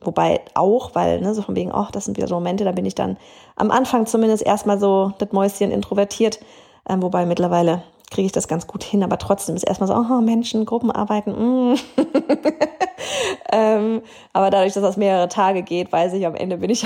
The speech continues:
<laughs> aufgetaut. Und dann ist aber, was viel mehr beängstigt ist oder beängstigend ist, ist so ein bisschen so dieses, "Ah, ich weiß, danach geht's in die Umsetzung." Das ist so, es, es wird alles real. Also das ist ein,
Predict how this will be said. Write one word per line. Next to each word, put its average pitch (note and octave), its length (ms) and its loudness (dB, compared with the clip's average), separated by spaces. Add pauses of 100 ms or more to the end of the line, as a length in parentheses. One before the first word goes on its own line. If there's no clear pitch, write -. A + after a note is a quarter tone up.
<laughs> - 60 -12
aufgetaut. G3+ 920 2 (460)
Und A#3+ 260 2
dann A#3+ 180 2
ist A3+ 280 -2
aber, F#3+ 340 0 (260)
was G3 160 -2
viel G#3 320 -2
mehr F#3+ 300 0
beängstigt F#3 760 -4
ist F#3+ 300 0
oder F3 220 0
beängstigend G#3+ 680 -2
ist, B3+ 200 2
ist A3 120 0
so G3+ 60 0
ein F#3 60 -4
bisschen G3+ 300 0
so F#3 100 0
dieses, F#3+ 360 0 (380)
"Ah, C#4 800 4
ich A#3 120 -4
weiß, G#3+ 240 0
danach G3 300 0
geht's G#3 200 -2
in G#3+ 80 -4
die A3 100 0
Umsetzung." G3 640 0
Das F#3+ 140 -2
ist A3+ 160 -2
so, G#3 140 2
es, G3 220 0
es F#3 300 -4
wird G3+ 220 2
alles F3+ 480 0
real. F3 420 2
Also F3 200 0
das F3+ 120 0
ist F#3+ 160 -2
ein, E3 200 -2